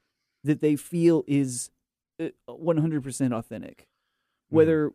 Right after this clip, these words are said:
Speaker 1: I don't know what that means, but from, from someone that has, uh,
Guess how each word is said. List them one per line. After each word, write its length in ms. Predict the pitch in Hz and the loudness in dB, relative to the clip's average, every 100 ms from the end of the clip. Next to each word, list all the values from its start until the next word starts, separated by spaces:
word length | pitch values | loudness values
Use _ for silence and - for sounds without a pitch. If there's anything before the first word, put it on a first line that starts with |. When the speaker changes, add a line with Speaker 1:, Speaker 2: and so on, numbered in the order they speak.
| - | -6
Speaker 1:
I 120 | 151 | -6
don't 160 | 190 175 | -2 0
know 100 | 160 | 0
what 360 | 139 139 139 | 0 0 0
that 160 | 127 120 | -2 0
means, 600 | 151 220 143 123 160 - _ | 2 2 2 -2 -6 -14 _
but 240 | 143 139 - _ _ - | 0 0 -4 _ _ -4
from, 220 | 170 - - | -2 -2 -6
from 140 | 165 | -4
someone 320 | 202 214 214 175 | -2 2 2 0
that 140 | 147 | -2
has, 360 | 151 135 127 - | -2 -4 -6 -14
uh, 220 | 64 - | -16 -16